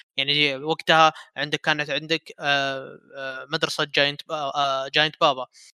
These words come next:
عندك مدرسة إينوكي، عندك، آه، بطولة الباسيف سوبر جو-، آه، أو السوبر جيكاب حق جوشن ثاندر لايجر، واللي استدعى كل ال-، آه، المصارعين من شتى بقاع الأرض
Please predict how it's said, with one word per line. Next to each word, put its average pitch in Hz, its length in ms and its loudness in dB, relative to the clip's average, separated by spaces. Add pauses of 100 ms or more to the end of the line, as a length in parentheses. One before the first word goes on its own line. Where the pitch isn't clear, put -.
(180)
عندك 139 260 -10
مدرسة 147 380 -2 (280)
إينوكي، 151 560 -2 (680)
عندك، 156 440 -4
آه، 139 200 0
بطولة 151 500 -2 (100)
الباسيف 147 420 -6
سوبر 147 260 -6
جو-، 156 240 -6
آه، 139 360 -4
أو 139 140 -4
السوبر 151 360 -2
جيكاب 160 420 -2
حق 139 120 -6 (200)
جوشن 151 200 -6
ثاندر 139 320 -8
لايجر، 147 360 0
واللي 139 220 -10
استدعى 143 520 -4
كل 196 640 -12
ال-، 151 100 -8 (460)
آه، 139 600 2
المصارعين 151 580 0
من 147 140 -6
شتى - 340 -4
بقاع 147 340 6
الأرض 151 260 0